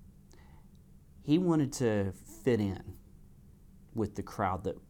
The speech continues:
he thought probably, uh, was against Jesus. And so he wanted to fit in. And so Jesus later on gives him more opportunity, uh,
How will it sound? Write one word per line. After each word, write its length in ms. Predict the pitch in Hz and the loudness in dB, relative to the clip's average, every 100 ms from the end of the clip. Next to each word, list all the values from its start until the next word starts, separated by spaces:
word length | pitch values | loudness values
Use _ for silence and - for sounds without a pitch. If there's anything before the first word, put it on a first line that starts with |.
| - | -20
he 220 | - 107 | -8 -6
thought 500 | 104 - 98 62 - | -4 0 2 0 -6
probably, 600 | - 92 90 90 90 87 - - - - - - | -4 -2 -2 -4 -4 -4 -8 -20 -20 -20 -20 -10
uh, 280 | 101 87 90 87 - - | -8 -4 -4 -6 -10 -6
was 220 | 92 92 | -4 -4
against 400 | 90 98 90 - | -4 -4 -6 -10
Jesus. 640 | 85 92 90 - - - - - - | -10 -10 -12 -14 -16 -16 -20 -20 -10
And 160 | 95 85 | -8 -4
so 180 | 104 | -4
he 160 | 92 - | -4 -4
wanted 240 | 123 113 92 | -2 -2 -4
to 60 | |
fit 280 | - - 95 | -8 -6 -4
in. 280 | 85 73 92 - - - - - - - - - - - - - - | -4 -8 -12 -16 -20 -20 -20 -20 -20 -20 -20 -20 -20 -20 -20 -20 0
And 460 | 120 113 104 92 - - - - - - | 6 6 6 2 -6 -12 -20 -20 -20 -8
so 560 | - - 135 117 113 101 - - - - - | 0 8 10 10 8 2 -12 -20 -20 -10 -2
Jesus 420 | 170 185 147 - | 0 2 2 4
later 320 | 127 123 123 | 4 6 4
on 240 | 117 110 | 2 2
gives 240 | 107 120 - | 0 0 0
him 380 | 127 107 98 104 107 | 0 0 0 -4 -6
more 280 | 107 110 107 | -2 0 0
opportunity, 840 | 104 98 - 123 120 92 90 92 - - - - | -2 -6 -6 -4 -4 -4 -6 -8 -14 -20 -18 -8
uh, 220 | 98 | -6